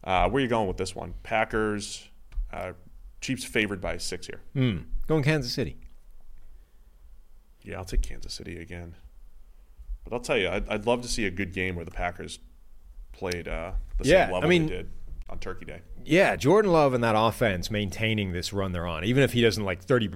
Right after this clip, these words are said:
Speaker 2: plus percent insane, ac-, like, perfect accuracy throws is an unrealistic target, but if he just stays accurate more than inaccurate, that transforms that team into a v-, vastly different proposition for,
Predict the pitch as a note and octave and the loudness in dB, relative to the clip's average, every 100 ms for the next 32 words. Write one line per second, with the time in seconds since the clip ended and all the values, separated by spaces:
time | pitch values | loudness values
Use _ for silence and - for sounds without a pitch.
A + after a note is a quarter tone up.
0 | - - A#2 G2+ G#2 - G2+ G2 - - | -4 0 0 2 0 0 0 0 -4 -14
1 | - - - G#2 F2+ A#2 G2 F#2+ F#2+ G#2 | -20 -20 -8 -2 4 6 6 4 0 0
2 | G2 - A#2 F#2+ G#2 G2+ G2 G#2+ A2 F2+ | -2 2 4 4 4 4 4 0 0 0
3 | G#2 G2+ E2 E2 F#2 F2+ F#2 F2 F2 G#2 | 0 0 0 0 0 2 2 0 0 -2
4 | G#2 G2+ G#2+ G2+ G2 F2+ A2 B2+ - - | 0 2 2 0 0 -2 2 4 4 4
5 | A2 G#2+ F#2 - - - - - - - | 6 6 4 0 -4 -12 -12 -10 -10 -12
6 | - - - - - A#2 A2+ - B2 G2+ | -20 -20 -20 -16 6 10 10 8 4 4
7 | F#2 A2+ G#2 G2+ A#2 A2 E2+ D#2 G2+ D#2 | 4 4 4 4 4 6 4 2 0 -4
8 | B1+ - - - - - - G#2 B2+ - | -4 -8 -14 -20 -20 -18 -4 2 2 0
9 | - - - - - A#2+ A2 - A#2+ G2+ | -18 -20 -20 -14 -4 -2 0 0 0 2
10 | G2+ E2 C3 A#2 F2+ E2+ F#2+ D2+ - - | 0 0 0 0 -2 -4 -6 -6 -10 -14
11 | - D#2+ F#2+ A2 G2+ F#2+ D#2+ F#2 - E2+ | -10 0 2 2 2 -2 -2 -2 -2 -6
12 | D#2+ G#2+ E2+ D#2+ F#2+ F2+ E2+ C#2+ - E2 | -4 -4 -2 -2 0 0 -4 -8 -6 -4
13 | D#2 D#2 | -4 -6